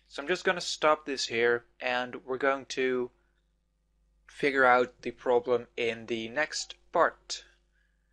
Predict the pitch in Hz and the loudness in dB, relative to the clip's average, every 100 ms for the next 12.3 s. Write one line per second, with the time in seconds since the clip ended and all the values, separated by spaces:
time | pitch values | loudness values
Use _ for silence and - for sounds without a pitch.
0 | _ _ _ _ _ _ _ _ _ _ | _ _ _ _ _ _ _ _ _ _
1 | 143 147 127 - - 127 131 135 143 143 | 2 2 2 -2 -8 0 2 4 0 0
2 | - 127 131 123 135 127 - - 156 120 | 0 2 2 0 -4 -4 -4 -6 -2 -2
3 | 139 - - - _ - _ _ _ _ | -2 -10 -16 -20 _ -20 _ _ _ _
4 | _ _ - 123 - 131 123 - 123 117 | _ _ -6 -4 -2 -2 -2 -6 -12 -12
5 | - 123 117 113 - - 123 120 - 113 | -8 -6 -6 -8 -14 -2 0 0 -2 -4
6 | - - 117 107 110 147 127 - - _ | -4 -12 -12 -12 -6 -4 -6 -10 -16 _
7 | _ _ _ _ - 117 110 110 147 151 | _ _ _ _ -6 -4 -4 -2 4 4
8 | 113 135 _ - 113 113 - 113 110 107 | 4 -6 _ -8 -6 -6 -6 -2 0 -2
9 | 104 - _ _ _ 113 - 113 104 - | -6 -16 _ _ _ -18 -8 -6 -4 -8
10 | 113 117 - - - _ _ _ - 127 | -8 -8 -8 -12 -16 _ _ _ -8 -6
11 | 123 120 - - 123 110 120 135 131 175 | -2 -2 -2 -4 -2 -2 -8 -10 -6 0
12 | 175 185 180 | 0 0 -8